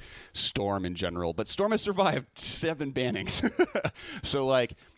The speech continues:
even the decks that are, like, ridiculous that they're still around have survived. Dredge is still a deck. You know, th-, so, like, in, pick a deck, invest in it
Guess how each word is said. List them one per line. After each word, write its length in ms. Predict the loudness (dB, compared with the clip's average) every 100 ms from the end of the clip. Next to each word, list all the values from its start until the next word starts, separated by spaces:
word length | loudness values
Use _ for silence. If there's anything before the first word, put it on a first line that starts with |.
| -4
even 220 | -2 2
the 80 | 2
decks 220 | 2 2
that 100 | 2
are, 60 | 4
like, 140 | 2 0
ridiculous 680 | -4 -2 -2 0 0 0
that 140 | -2 -2
they're 160 | -2
still 220 | 0 0 2
around 400 | 2 2 0 -4
have 160 | -4 -4
survived. 460 | -2 0 0 -2
Dredge 280 | 0 2 2
is 100 | -2
still 200 | -2 0
a 60 | 0
deck. 320 | 0 0 -2 -14 -20 -12
You 240 | -10 -4 -4
know, 120 | -4
th-, 160 | -6 -14 _ -8
so, 160 | -4 0
like, 320 | 2 0 -2 -6
in, 420 | -4 -4 -8 -14 -16 _ _ _ _ -4
pick 120 | -2
a 20 |
deck, 320 | 2 2 2 -6 -8
invest 320 | -2 0 -2 -2
in 60 |
it 140 | -4